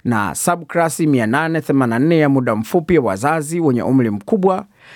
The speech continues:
na subclass mia nane sitini na nne ambayo ni ya kudumu ya wazazi wenye umri mkubwa, maombi yake kwa sasa yatalipiwa dola elfu tatu mia nane hamsini na tano, ikiwa ni ongezeko la dola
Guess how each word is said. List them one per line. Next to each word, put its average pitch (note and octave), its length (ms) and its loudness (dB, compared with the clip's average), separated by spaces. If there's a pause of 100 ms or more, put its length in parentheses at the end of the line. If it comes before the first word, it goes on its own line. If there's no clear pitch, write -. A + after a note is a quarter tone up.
(160)
na F#3 220 4
subclass F3+ 600 -2
mia D#3+ 180 2
nane D3+ 280 2
sitini C#3+ 260 0
na A#2 100 2
nne F3 440 2
ambayo A#2 300 2
ni C#3 100 2
ya B2 100 2
kudumu F3 440 0
ya E3 100 4
wazazi C#3+ 440 0
wenye C3+ 200 2
umri A2+ 260 0
mkubwa, G2+ 560 -2 (540)
maombi C#3 360 2
yake F3 260 0
kwa D#3 120 2
sasa D#3+ 580 0
yatalipiwa D#3 840 2 (480)
dola E3 420 2
elfu - 340 -2
tatu F#3 560 -2 (100)
mia F#3 220 4
nane E3+ 300 0
hamsini D3 320 -2
na A#2+ 60 -2
tano, E2+ 480 -6 (440)
ikiwa G#3+ 420 2 (300)
ni E3+ 180 6
ongezeko D#3 640 2
la F3+ 120 4
dola B2 600 0